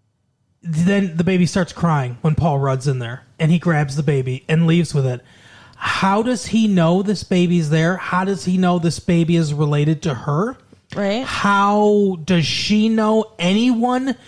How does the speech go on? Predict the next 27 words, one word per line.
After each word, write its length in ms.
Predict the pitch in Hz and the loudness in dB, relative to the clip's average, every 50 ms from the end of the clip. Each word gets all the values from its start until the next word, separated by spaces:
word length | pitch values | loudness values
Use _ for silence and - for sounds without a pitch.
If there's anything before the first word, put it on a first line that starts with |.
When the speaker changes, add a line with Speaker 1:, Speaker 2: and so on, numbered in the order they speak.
| - - - | -20 -10 -4
Speaker 1:
that 140 | - 202 175 | -2 0 0
has 440 | 170 170 196 190 180 175 170 - - - | 0 0 2 2 2 0 -2 -4 -6 -4
any 260 | 175 180 190 220 240 | 0 2 2 2 0
chance 520 | - - - - 208 190 190 214 214 - 226 | -2 -4 -4 -2 0 0 0 -2 -2 -2 -4
of 180 | 208 180 147 143 | -4 -4 -2 -2
getting 260 | 190 180 185 185 185 | 0 0 2 2 2
this 120 | 185 160 - | 0 -2 0
baby 300 | - 180 170 160 160 151 | 0 0 0 0 0 -2
safe 440 | - - - 180 175 202 214 - - | -4 -2 0 0 2 0 0 -4 -6
is 140 | 170 151 135 | -8 -6 -4
gonna 160 | 175 143 131 | -4 -4 -4
find 420 | - - - 156 143 156 185 220 240 | -6 -8 -4 -2 -2 0 0 0 -2
this 140 | 220 - | -4 -6
baby? 240 | - - 247 247 254 | -4 -4 -2 -2 0
Speaker 2:
She 220 | 220 262 269 277 311 | -2 -2 -4 -4 -2
doesn't. 580 | 554 587 605 508 - 185 - - _ - - - - - - - - | -2 -4 -4 -4 -8 -10 -10 -12 _ -16 -16 -16 -18 -20 -20 -16 -12
Speaker 1:
It, 200 | - 196 - - 208 | -12 -12 -8 -4 -2
like, 380 | 220 220 208 - - - - _ _ _ _ _ _ _ _ _ _ _ _ _ _ _ - | -2 -2 -2 -4 -8 -16 -20 _ _ _ _ _ _ _ _ _ _ _ _ _ _ _ -4
yeah, 160 | 202 233 226 | -2 0 0
it's 260 | 202 175 175 170 - | 0 0 -2 -4 -4
the 100 | - 240 | -4 -2
most 300 | 233 240 247 240 - - | 0 0 0 0 0 -2
ridiculous 600 | 233 202 165 233 226 - 254 240 233 208 - - - | -2 -2 -2 -2 -2 -2 -2 -2 -2 -2 -4 -6 -4
thing 400 | - 214 196 185 180 170 165 - _ _ _ - | -2 0 2 2 0 0 -2 -4 _ _ _ -4
in 100 | 196 202 | 0 0
the 80 | 202 196 | 2 2
world. 340 | 185 170 196 196 170 147 - | 2 2 2 0 0 -2 -6